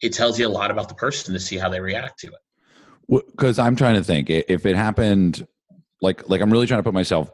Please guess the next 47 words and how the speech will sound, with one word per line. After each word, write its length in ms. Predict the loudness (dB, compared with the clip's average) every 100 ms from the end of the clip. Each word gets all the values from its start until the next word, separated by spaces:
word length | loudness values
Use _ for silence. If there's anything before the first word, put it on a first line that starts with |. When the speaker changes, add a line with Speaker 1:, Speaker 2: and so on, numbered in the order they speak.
| -12
Speaker 2:
pre, 600 | -2 2 4 4 2 -2 _ _ _ -20 _ 0
pre 200 | 2 4
this 280 | 4 0 2
movement, 420 | 0 2 -2 0
pre, 140 | 0
pre 240 | 2 2 2
this 320 | 2 0 0
week. 380 | -4 -4 -12 -20 _ _ _ _ _ _ _ -6
If 140 | -2
I 160 | 0 2
brought 500 | 2 2 4 2 -2 _ _ _
a 40 | 0
black 280 | 2 2 0
friend 200 | 0 4
to 120 | 4
a 60 |
golf 240 | 4 0 0
club 240 | -2 0
and 100 | 2
he 80 | 2
wasn't 340 | 2 0 0
treated 200 | 0 0
nicely 280 | 2 0 2
and 40 | 0
he 80 |
told 180 | 0 0
me 120 | 2
about 340 | 2 2 2 0
it, 80 | -6 _ _ _ _ _ _ _ _ _ -2
I'm, 160 | 0 0 0
I'm 320 | 2 4 4
really 400 | 6 6 4 2
trying 400 | 2 2 4 4
to 160 | 2 0
think 280 | 0 0 0
if 140 | 0
I 120 | 2
would 200 | 4 2 2
do 200 | 2 4
anything 420 | 2 2 2 -2 0
other 520 | -2 0 0 -2 -4 _ _ _
than, 560 | -2 2 2 2 0 -2 _ _ _ _ _ _ -6
"Uh, 60 |
really, 260 | 0 2 4
who 100 | 4
was 180 | 2 0
it?" 120 | -6